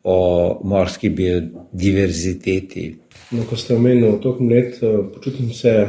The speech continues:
Speaker 2: bom rekel, nekako kot nekakšnega izbranca, da imam to priliko, da raziskujem pestrost otoka Mleta, ne. Tukaj gre za izjemen, zelo bogat otok, v bistvu otok, ki je ostal v času in imam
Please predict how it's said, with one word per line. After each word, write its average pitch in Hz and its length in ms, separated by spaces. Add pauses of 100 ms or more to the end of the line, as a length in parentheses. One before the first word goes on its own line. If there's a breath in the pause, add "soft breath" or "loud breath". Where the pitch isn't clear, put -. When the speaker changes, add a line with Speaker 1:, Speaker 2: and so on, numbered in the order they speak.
Speaker 2:
bom 107 200
rekel, 110 340
nekako 104 500
kot 104 140
nekakšnega 113 400
izbranca, 107 600
da 107 100
imam 101 220
to - 120
priliko, 117 400
da 110 60
raziskujem 107 600 (600 soft breath)
pestrost - 440
otoka 104 300
Mleta, 113 560
ne. 101 280 (300)
Tukaj 104 180
gre 98 220
za 92 280
izjemen, 95 680 (200)
zelo 98 160
bogat 95 380
otok, 98 400
v 98 160
bistvu 95 260
otok, - 220
ki 104 80
je 95 60
ostal 92 320
v - 80
času 104 400
in 95 80 (160)
imam 98 160